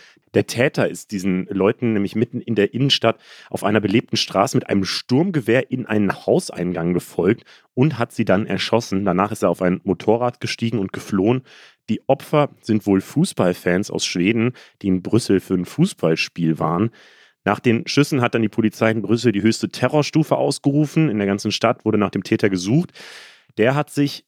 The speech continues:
in der Zwischenzeit auf Social Media zur Tat bekannt. Er stellte sich selbst als Kämpfer des islamischen Staats I S dar und verkündete,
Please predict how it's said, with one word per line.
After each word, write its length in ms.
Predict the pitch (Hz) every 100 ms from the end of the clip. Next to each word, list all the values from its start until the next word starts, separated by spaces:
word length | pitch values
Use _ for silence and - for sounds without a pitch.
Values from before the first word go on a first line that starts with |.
| _ -
in 100 | 113
der 100 | 110
Zwischenzeit 640 | - 127 - - 113 113
auf 100 | -
Social 300 | - 107 98
Media 340 | 98 143 131
zur 220 | 101 - 90
Tat 320 | - 92 -
bekannt. 680 | - - - 127 135 190 -
Er 100 | 107
stellte 460 | - - 95 143 117
sich 220 | 98 -
selbst 360 | 101 104 -
als 240 | - - -
Kämpfer 460 | - 135 - 139
des 180 | 117 107
islamischen 680 | - 107 92 92 120 110 101
Staats 440 | - - 90 117
I 160 | - 92
S 280 | - 139 -
dar 220 | 131 127
und 80 | 117
verkündete, 560 | 110 98 120 120 -